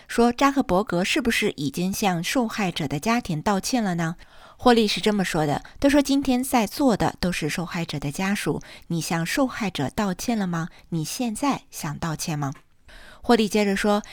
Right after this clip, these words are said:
：“你现在愿意向受到你产品伤害的一些受害者去道歉吗？你愿意为你对这些好人所做的一切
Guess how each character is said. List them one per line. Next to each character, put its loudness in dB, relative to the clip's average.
：“你 0
现 6
在 6
愿 2
意 0
向 2
受 -2
到 2
你 -2
产 -4
品 -4
伤 -2
害 -2
的 0
一 -2
些 -4
受 0
害 0
者 0
去 -6
道 0
歉 -4
吗？ -4
你 2
愿 10
意 4
为 4
你 2
对 6
这 4
些 4
好 0
人 0
所 -4
做 2
的 0
一 -4
切 -2